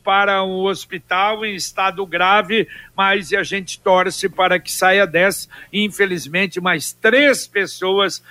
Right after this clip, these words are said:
morreram num acidente voltando,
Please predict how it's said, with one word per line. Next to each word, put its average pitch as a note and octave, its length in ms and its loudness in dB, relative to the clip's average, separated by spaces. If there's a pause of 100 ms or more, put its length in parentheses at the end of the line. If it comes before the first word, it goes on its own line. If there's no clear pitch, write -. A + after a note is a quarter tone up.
(140)
morreram F#3+ 640 2
num F3+ 260 -4
acidente E3+ 640 0
voltando, A3+ 1120 2